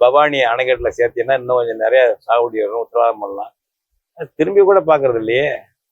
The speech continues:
இது பெரிய ரிசர்வாயர் கட்ட வேண்டாம், ஒரு ரெகுலேட்டர் கட்டி இந்த தண்ணியை கொண்டு மாயாறு இல்ல, நம்ம எல்லையில, நம்ம எல்லையில இருந்து உற்பத்தி ஆகி போகுது பாண்டியாறு, திரும்பி கூட பாக்குறது இல்ல.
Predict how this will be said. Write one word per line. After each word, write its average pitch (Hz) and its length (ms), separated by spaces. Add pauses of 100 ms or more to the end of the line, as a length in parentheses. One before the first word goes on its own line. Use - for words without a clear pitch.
(960)
இது - 80
பெரிய 139 240
ரிசர்வாயர் 151 540
கட்ட 127 160
வேண்டாம், 92 300
ஒரு 110 160
ரெகுலேட்டர் 139 560
கட்டி 110 320 (580)
இந்த 110 120
தண்ணியை 139 280
கொண்டு 127 200
மாயாறு 117 480
இல்ல, 98 160
நம்ம 117 280
எல்லையில, 120 520
நம்ம 113 260
எல்லையில 120 140
இருந்து 131 140
உற்பத்தி - 300
ஆகி 107 100
போகுது 101 260
பாண்டியாறு, 98 480 (880)
திரும்பி 185 260
கூட 180 200
பாக்குறது 113 300
இல்ல. 90 180